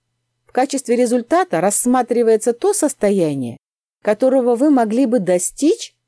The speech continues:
если бы позитивное намерение вашей эмоции было реализовано. Например,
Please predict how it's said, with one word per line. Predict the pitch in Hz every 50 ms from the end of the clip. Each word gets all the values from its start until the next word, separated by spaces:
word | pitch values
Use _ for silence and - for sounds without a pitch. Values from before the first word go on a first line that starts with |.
| _ _ _
если | - 165 226 262 - -
бы | 220 220 233
позитивное | - - 233 202 226 240 233 - 254 254 220 226 214 202 202
намерение | 208 202 202 214 220 233 226 214 202 190 180 180 170
вашей | 175 196 196 - - 180 -
эмоции | - 185 165 170 196 254 349 370 359 - - 160 139 117 - _ _ _ _ _ _ -
было | 151 135 180 247 294 311 294 294 269 - _ _ _ -
реализовано. | 170 180 208 220 233 233 240 240 214 202 226 226 185 143 123 123 117 110 - 135 - _ _ _ _ _ _ _ _ _ _ _
Например, | - 185 247 269 - 349 349 330 277 214 156 123 -